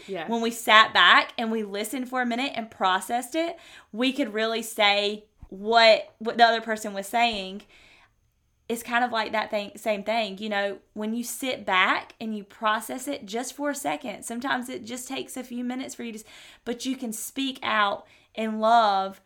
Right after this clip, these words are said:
Speaker 1: Mm-hmm.
Speaker 2: versus just speaking out right away and it not being good.
Speaker 1: Right.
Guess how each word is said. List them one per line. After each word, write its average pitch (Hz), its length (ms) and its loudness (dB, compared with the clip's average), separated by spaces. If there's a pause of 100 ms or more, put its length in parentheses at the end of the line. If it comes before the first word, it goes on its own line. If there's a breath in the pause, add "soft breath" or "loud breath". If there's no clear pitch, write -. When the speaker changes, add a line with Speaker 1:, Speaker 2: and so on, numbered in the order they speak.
(180)
Speaker 1:
Mm-hmm. 190 80 -18
Speaker 2:
versus 226 600 0
just 202 580 -4 (240)
speaking 226 540 -8
out 202 180 -2
right 202 180 0
away 196 540 -4
and 190 580 -6 (120)
it 208 160 -8
not 190 340 -4
being 180 240 -8
good. 175 480 -8
Speaker 1:
Right. 170 440 -14